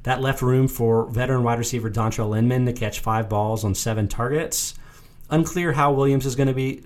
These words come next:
um, moving into week five, but Inman may be a, a plug-and-play start for you in your deeper formats,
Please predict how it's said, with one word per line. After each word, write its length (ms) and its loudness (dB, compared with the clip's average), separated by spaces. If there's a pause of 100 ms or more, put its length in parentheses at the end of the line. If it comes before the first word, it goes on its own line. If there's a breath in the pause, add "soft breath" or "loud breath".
um, 440 0
moving 320 2
into 160 2
week 160 -2
five, 400 0
but 120 -2
Inman 300 2
may 140 2
be 160 0
a, 160 -2
a 40 -4
plug-and-play 500 0
start 300 -2
for 180 2
you 120 0
in 80 2
your 100 0
deeper 240 -4
formats, 680 -2